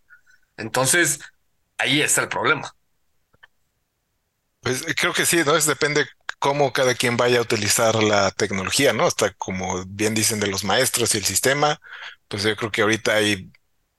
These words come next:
Speaker 2: seguro ya algún, eh, programa que es obsoleto que sirve para ver si hay plagios, ¿no? Sin le-, leerlo, meten el programa y dicen, "Ah, el ochenta por ciento de tu,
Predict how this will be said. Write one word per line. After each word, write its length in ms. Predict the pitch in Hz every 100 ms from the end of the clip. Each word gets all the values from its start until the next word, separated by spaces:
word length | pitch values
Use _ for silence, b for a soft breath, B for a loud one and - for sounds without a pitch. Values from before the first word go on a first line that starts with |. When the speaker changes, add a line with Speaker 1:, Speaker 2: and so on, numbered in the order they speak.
| - - -
Speaker 2:
seguro 340 | 107 104 131
ya 120 | 120
algún, 340 | 120 123 113 113
eh, 240 | 113 104 101
programa 380 | 107 113 113 104
que 80 |
es 80 | 117
obsoleto 520 | 117 - 107 120 127
que 120 | - 107
sirve 280 | 120 113
para 200 | 104 101
ver 120 | 98 110
si 140 | -
hay 120 | 107
plagios, 500 | - 110 107 110 98
¿no? 160 | 120 143
Sin 360 | - 98 92 -
le-, 340 | 95 98 107
leerlo, 640 | 113 110 113 127 151 160 - B B B
meten 320 | 117 120 110
el 80 | 107
programa 520 | 110 101 110 131 139
y 40 | 123
dicen, 320 | 113 107 110
"Ah, 80 | 113
el 80 |
ochenta 320 | 110 - 135 135
por 140 | 117
ciento 260 | 117 123 113
de 80 |
tu, 300 | 98 101 95